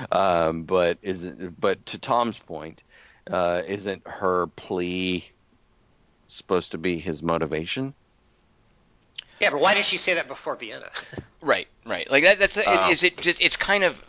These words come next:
Speaker 3: I, I, I think part of what's going on here is they
Speaker 2: She's
Speaker 3: just
Speaker 2: the
Speaker 3: have to
Speaker 2: producer's
Speaker 3: acknowledge the
Speaker 2: right.
Speaker 3: fact that he didn't announce this internationally. He announced it within the context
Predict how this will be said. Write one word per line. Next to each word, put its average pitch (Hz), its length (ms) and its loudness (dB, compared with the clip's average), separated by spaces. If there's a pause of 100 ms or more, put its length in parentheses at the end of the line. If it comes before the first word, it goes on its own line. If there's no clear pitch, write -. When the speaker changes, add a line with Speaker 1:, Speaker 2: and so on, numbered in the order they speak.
(760)
Speaker 3:
I, - 1300 -6
I, 180 200 6
I 180 60 4
think 233 260 2
part 196 200 2
of 165 60 0
what's 156 120 2
going 139 260 0
on 151 140 4
here 127 140 -2
is 113 100 -2
they 135 100 4
Speaker 2:
She's 165 100 0
Speaker 3:
just 143 100 -2
Speaker 2:
the 147 60 -2
Speaker 3:
have 175 140 2
to 165 80 2
Speaker 2:
producer's 127 200 -4
Speaker 3:
acknowledge 131 320 2
the 117 60 -2
Speaker 2:
right. 110 120 -6
Speaker 3:
fact 113 380 0 (200)
that 117 100 -6
he 165 140 -6
didn't 160 440 0
announce 123 400 0
this 117 180 -2
internationally. 113 880 -2 (240)
He 156 140 2
announced 147 380 2
it 143 80 -2
within 131 220 -4
the 123 60 -6
context - 640 -4